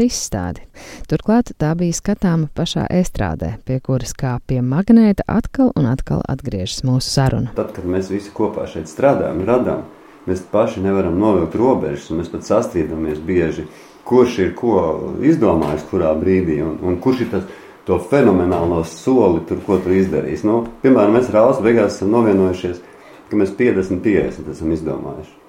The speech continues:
Speaker 2: Nu, mēs, mūsu ģimenē radās Sidra Birs gan zīmējumi, gan idejas, gan tam līdzīgi. Austris uzzīmē to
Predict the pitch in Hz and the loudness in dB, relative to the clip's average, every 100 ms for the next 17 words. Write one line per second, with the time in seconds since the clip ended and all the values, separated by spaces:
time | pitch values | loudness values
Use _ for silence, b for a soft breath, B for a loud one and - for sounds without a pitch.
0 | - 113 139 147 143 135 120 127 110 92 | -6 2 4 4 4 6 6 6 6 4
1 | 85 92 85 76 73 95 85 80 78 90 | 4 2 2 0 -2 -4 -4 -6 0 0
2 | 87 - - B B B B B - 90 | 0 -8 -16 B B B B B -4 0
3 | 92 90 104 131 120 90 85 85 85 87 | 2 2 2 4 4 4 2 0 0 0
4 | 85 117 90 80 80 87 80 85 82 78 | 2 2 2 0 -2 -2 -4 0 0 0
5 | 69 - 71 - 95 104 117 127 92 - | -4 -8 -10 -10 -2 2 4 2 -4 -4
6 | 107 90 82 80 78 85 85 80 | -2 -2 -2 -2 -2 -4 -4 -2